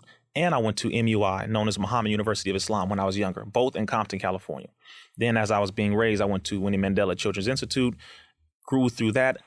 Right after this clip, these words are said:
I loved that because that gave me the knowledge of who I am, who I was, and, uh, who we were in the history,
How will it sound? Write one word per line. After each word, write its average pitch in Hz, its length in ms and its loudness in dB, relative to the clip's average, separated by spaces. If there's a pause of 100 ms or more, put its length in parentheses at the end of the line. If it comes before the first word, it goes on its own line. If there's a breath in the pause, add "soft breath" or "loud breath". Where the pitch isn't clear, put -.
(120)
I - 100 2
loved 131 460 4 (160)
that 127 280 2 (380)
because 110 360 0
that 117 340 0
gave 113 180 2
me 110 60 4
the 104 80 2
knowledge 101 320 2
of 98 120 -4
who 107 240 0
I 92 180 -4
am, 117 300 2
who 104 100 -2
I 95 80 2
was, 113 560 2 (380 loud breath)
and, 101 120 -2 (100)
uh, 123 140 4
who 117 180 0
we 139 120 4
were 92 380 0
in 107 120 2
the 101 60 2
history, 110 480 0